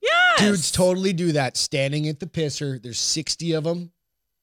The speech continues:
Speaker 2: thirty pissers, and they're standing up and they're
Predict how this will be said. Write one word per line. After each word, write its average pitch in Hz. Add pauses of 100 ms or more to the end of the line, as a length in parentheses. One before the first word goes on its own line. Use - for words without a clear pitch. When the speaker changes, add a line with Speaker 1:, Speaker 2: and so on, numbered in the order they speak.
(200)
Speaker 2:
thirty 165
pissers, 160
and 143
they're 120
standing 165
up 151 (480)
and 131
they're 120